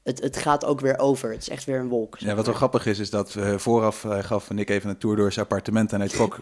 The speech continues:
Speaker 1: <laughs>
Speaker 2: in zijn muziekkast ka-, een deurtje open waar een post-it
Speaker 1: Ja.
Speaker 2: op stond. Eh, wat stond er op de post-it?
Speaker 1: Eh, "This too shall pass."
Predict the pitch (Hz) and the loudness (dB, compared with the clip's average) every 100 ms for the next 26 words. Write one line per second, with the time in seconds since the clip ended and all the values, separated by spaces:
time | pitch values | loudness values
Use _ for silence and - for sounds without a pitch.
0 | - 104 101 110 104 101 110 123 123 104 | -6 -2 0 0 0 0 0 2 2 2
1 | - 107 - 107 120 156 131 107 101 - | -2 -6 -4 2 4 4 4 2 2 0
2 | 131 - - - 101 104 117 135 143 123 | -4 -8 -20 -6 -4 2 4 4 4 2
3 | 107 - 107 104 - 101 101 104 - 120 | -2 0 0 0 0 0 0 0 -2 -2
4 | 120 - 123 147 156 170 131 131 127 135 | -2 -2 -2 -2 -6 -4 0 2 4 4
5 | 160 - 165 156 - 135 127 139 123 - | 4 2 0 0 4 2 4 2 0 -2
6 | - - | -8 -10